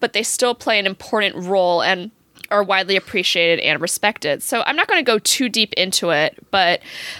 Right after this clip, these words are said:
a little bit about these two gods. They are actually pretty notable and visible across the country as the guards at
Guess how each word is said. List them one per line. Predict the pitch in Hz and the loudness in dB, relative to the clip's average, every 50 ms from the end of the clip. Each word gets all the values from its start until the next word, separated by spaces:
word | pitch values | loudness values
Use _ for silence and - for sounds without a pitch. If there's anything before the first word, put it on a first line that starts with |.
| - | -2
a | - | 0
little | 262 302 349 277 | 2 2 2 2
bit | 330 320 - | 2 0 0
about | 254 220 - 208 208 208 202 - - - - - | 0 0 0 2 2 2 2 2 0 -4 -6 -6
these | 196 180 196 196 190 190 - | -6 -4 -2 -2 -2 -2 -2
two | - - - 190 180 180 | -4 -2 0 0 0 0
gods. | - - 170 170 170 170 170 165 - - - - _ | 0 2 2 4 4 2 2 0 -2 -6 -8 -8 _
They | 220 190 233 240 262 330 349 | -6 -2 0 2 2 2 0
are | 339 311 - - | 0 -2 -2 -2
actually | 220 - - - 233 208 | -2 -4 -4 -6 -6 -8
pretty | - - - 269 240 269 285 277 269 | -10 -8 -6 -4 -2 0 2 2 0
notable | 233 196 180 190 196 196 240 - - 311 320 320 294 - | 0 0 0 0 2 2 0 0 2 2 2 2 2 2
and | - 208 208 220 220 196 | 2 2 2 2 0 0
visible | 190 190 185 196 214 196 - 226 233 226 - | 0 0 0 0 -2 0 2 2 4 4 4
across | - - - - - 208 190 220 - - | 2 0 -2 -2 0 0 0 0 0 -2
the | 190 | -4
country | - - - 208 202 202 - - 185 165 156 170 - - - - _ _ _ _ - - - | -4 -2 -2 -4 -2 -2 0 2 2 2 2 2 0 -4 -10 -20 _ _ _ _ -8 -2 0
as | 220 214 202 202 | 2 2 0 0
the | - 175 208 | -2 -2 -2
guards | 170 - 214 196 208 226 254 285 269 - - - | -2 0 0 2 2 2 2 0 -2 -4 -4 -2
at | - - 214 214 - | 0 0 0 0 -2